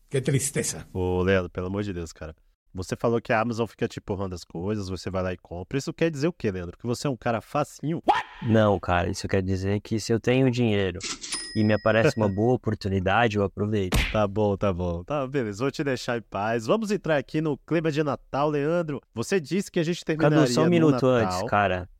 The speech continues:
Speaker 3: É, come um docinho,
Speaker 2: Aham.
Speaker 3: cara, pra tirar o amargo da língua.
Speaker 2: <laughs> O veneno, né?
Speaker 3: É.
Speaker 2: Não, cara, fica tranquilo. Eu já, agora eu vou entrar no clima de Natal.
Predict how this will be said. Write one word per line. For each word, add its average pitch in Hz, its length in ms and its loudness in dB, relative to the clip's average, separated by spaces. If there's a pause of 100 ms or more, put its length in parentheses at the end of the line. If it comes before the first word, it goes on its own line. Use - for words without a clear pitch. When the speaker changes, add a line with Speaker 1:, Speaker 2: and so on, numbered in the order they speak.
(120)
Speaker 3:
É, 98 520 2
come 123 240 2
um 151 60 2
docinho, 139 400 4
Speaker 2:
Aham. 127 80 6
Speaker 3:
cara, 92 340 2
pra 92 160 -4
tirar 104 240 2
o 104 40 4
amargo 101 380 2
da 92 120 2
língua. 110 340 0 (160)
Speaker 2:
<laughs> - 240 -12
O 143 160 2
veneno, 127 480 0
né? 127 180 -2 (200)
Speaker 3:
É. 117 200 4
Speaker 2:
Não, 117 60 2
cara, 123 200 0
fica 131 180 -4
tranquilo. 110 500 -4
Eu 101 100 -4
já, 110 360 -4
agora 107 220 -2
eu 110 40 -4
vou 120 80 -2
entrar 127 240 -2
no 131 80 -6
clima 127 220 -4
de 113 100 -4
Natal. 110 560 -4